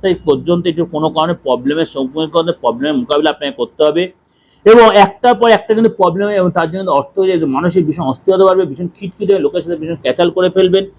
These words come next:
হওয়া কাজ কেটে যেতে পারে, হওয়া, উম, অর্ডার ক্যান্সেল হয়ে যেতে পারে, জিনিসটা নষ্ট হয়ে যেতে পারে, যে জিনিস প্রোডাকশন করেছেন তা বা, বা মাল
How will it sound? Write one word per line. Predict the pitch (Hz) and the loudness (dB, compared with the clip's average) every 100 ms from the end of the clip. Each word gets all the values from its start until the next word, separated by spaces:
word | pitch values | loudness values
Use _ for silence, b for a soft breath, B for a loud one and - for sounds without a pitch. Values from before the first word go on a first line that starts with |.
| b b b b b | b b b b b
হওয়া | 151 196 220 | 4 6 6
কাজ | 233 226 - | 6 0 4
কেটে | 196 220 | 6 8
যেতে | 214 | 6
পারে, | 220 220 | 4 2
হওয়া, | - 165 202 | 2 2 4
উম, | 180 190 185 | 2 0 0
অর্ডার | 170 165 202 196 | 2 4 4 2
ক্যান্সেল | 175 165 202 208 | -2 -2 4 6
হয়ে | 208 | 6
যেতে | 208 | 4
পারে, | 202 196 196 - _ _ _ 131 | 0 0 0 -6 _ _ _ 2
জিনিসটা | 180 214 - 220 | 4 4 4 0
নষ্ট | 170 165 - 220 | 2 -4 2 6
হয়ে | 214 | 6
যেতে | 208 | 6
পারে, | 202 202 | 2 0
যে | 165 170 | 2 2
জিনিস | 175 185 | 0 -4
প্রোডাকশন | - 160 175 196 180 | -4 -2 -2 -4 -6
করেছেন | 156 175 180 185 | 0 0 0 -6
তা | 165 147 | -4 -4
বা, | 131 127 135 | -4 -2 -2
বা | 127 135 | 0 -4
মাল | 123 139 | 0 0